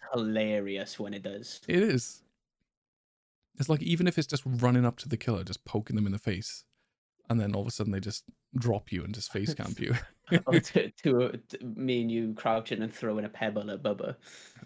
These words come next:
Speaker 2: Simultaneously, exactly. And then
Speaker 1: Yes.
Speaker 2: me getting Mori, like, thirty <laughs> seconds later. <laughs> That was fantastic, though. It was, it was brilliant. But
Speaker 1: It
Speaker 2: that's,
Speaker 1: was
Speaker 2: that's,
Speaker 1: indeed.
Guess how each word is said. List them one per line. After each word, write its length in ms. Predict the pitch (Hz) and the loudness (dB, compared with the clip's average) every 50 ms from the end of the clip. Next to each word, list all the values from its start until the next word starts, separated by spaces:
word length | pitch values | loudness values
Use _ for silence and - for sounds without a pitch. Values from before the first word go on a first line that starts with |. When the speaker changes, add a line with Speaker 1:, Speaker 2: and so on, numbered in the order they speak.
| - _ - - - | -20 _ -20 -18 -10
Speaker 2:
Simultaneously, 920 | - - - 175 147 151 160 156 139 - 156 165 160 139 - - 113 98 | -8 2 4 6 6 8 6 6 6 6 4 6 6 4 2 2 0 0
exactly. 580 | 98 113 - - 151 165 180 - - 131 104 95 - | 0 0 2 4 4 4 4 2 0 -2 -2 -2 0
And 220 | - 135 - 143 151 | 0 4 6 6 6
then 120 | 156 156 | 8 8
Speaker 1:
Yes. 60 | 151 | 8
Speaker 2:
me 140 | 156 156 160 | 6 6 6
getting 300 | 147 160 160 156 156 143 | 8 6 8 8 8 6
Mori, 380 | 135 135 139 143 147 143 123 113 | 8 8 8 8 6 6 4 2
like, 220 | - - 117 - | 2 -2 -4 -4
thirty 320 | - - - 143 135 127 - | 0 4 6 6 6 4 2
<laughs> 20 | |
seconds 520 | - - - 147 - - - - 160 160 - | 0 2 4 4 2 2 2 2 2 6 6
later. 380 | 156 165 180 - - - - 494 - - | 6 6 6 4 4 4 4 4 4 6
<laughs> 180 | - 523 - - 508 - - - 311 466 - - - - - _ _ _ _ _ _ _ _ - - - _ - - _ _ _ _ _ 131 180 | 6 6 8 10 8 8 8 4 -2 -4 -2 -2 -4 -4 -4 _ _ _ _ _ _ _ _ -8 -8 -6 _ -12 -12 _ _ _ _ _ -2 6
That 200 | 185 160 170 196 | 6 8 8 8
was 140 | 202 180 - | 6 4 6
fantastic, 600 | - 175 151 - 147 156 156 - - 135 123 - | 4 4 6 6 6 6 4 4 4 2 4 4
though. 160 | 113 107 104 | 4 2 4
It 100 | 104 120 | 4 6
was, 200 | 127 131 127 - | 6 6 6 6
it 100 | - 131 | 6 6
was 140 | 131 135 131 | 6 6 6
brilliant. 460 | 135 - 143 143 131 117 110 107 104 - - _ _ _ _ _ _ _ _ _ _ | 6 6 6 6 8 6 4 2 0 -2 -8 _ _ _ _ _ _ _ _ _ _
But 80 | - 147 | 4 6
Speaker 1:
It 20 | 165 | 6
Speaker 2:
that's, 120 | 170 117 | 8 6
Speaker 1:
was 120 | 113 110 110 | 4 2 2
Speaker 2:
that's, 300 | 104 110 143 165 160 - | 2 4 4 4 4 2
Speaker 1:
indeed. 100 | - 123 | -4 -14